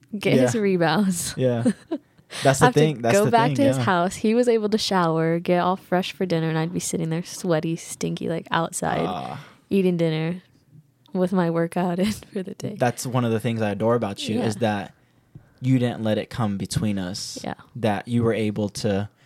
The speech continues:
Speaker 2: see outside th-,
Speaker 1: That's what
Speaker 2: the
Speaker 1: you wanted.
Speaker 2: awareness. Yeah. That, that if you're gonna, not, like, necessarily, like, "If you're gonna date me, this is what you're gonna do."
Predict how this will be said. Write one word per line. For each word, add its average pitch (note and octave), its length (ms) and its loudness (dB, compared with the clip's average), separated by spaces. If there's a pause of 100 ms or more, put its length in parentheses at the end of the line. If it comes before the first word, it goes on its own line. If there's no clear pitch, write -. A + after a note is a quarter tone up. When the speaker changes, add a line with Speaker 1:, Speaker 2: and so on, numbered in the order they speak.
(300)
Speaker 2:
see - 320 0
outside G#2 720 0 (880)
th-, F#3+ 120 0
Speaker 1:
That's F#3+ 240 0
what F#3+ 140 0
Speaker 2:
the F3 60 6
Speaker 1:
you - 80 6
wanted. F#3 200 4
Speaker 2:
awareness. D#3+ 480 -2
Yeah. G2+ 220 -2 (180)
That, G#2+ 320 -2 (680)
that A2 180 0
if G#2+ 140 -4
you're B2+ 140 2
gonna, A#2 280 -2 (300)
not, D3+ 280 0
like, A2+ 280 -2
necessarily, G#2+ 680 -2
like, F2 160 -8
"If A#2+ 100 -4
you're A2+ 100 0
gonna A2 200 2
date A2 180 2
me, G#2+ 140 -2
this A2 200 -2
is G#2+ 80 -4
what G#2 200 -4
you're A2 100 -6
gonna G2+ 160 -4
do." G#2 120 -2